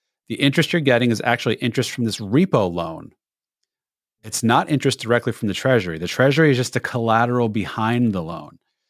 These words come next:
So anytime you have a money market fund who does repo or repurchase agreements on U S treasuries,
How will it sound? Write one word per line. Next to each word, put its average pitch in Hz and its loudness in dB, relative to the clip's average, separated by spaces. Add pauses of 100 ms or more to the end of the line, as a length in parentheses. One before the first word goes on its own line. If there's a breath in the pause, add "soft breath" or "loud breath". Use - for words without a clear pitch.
(340)
So - -2
anytime 143 2
you 131 4
have 123 4
a 117 2
money 120 4
market 113 2
fund 101 -2
who 110 -2
does 104 0
repo 98 0
or 113 -4
repurchase 143 0
agreements 95 -6
on 120 4
U 113 4
S 98 0
treasuries, 98 0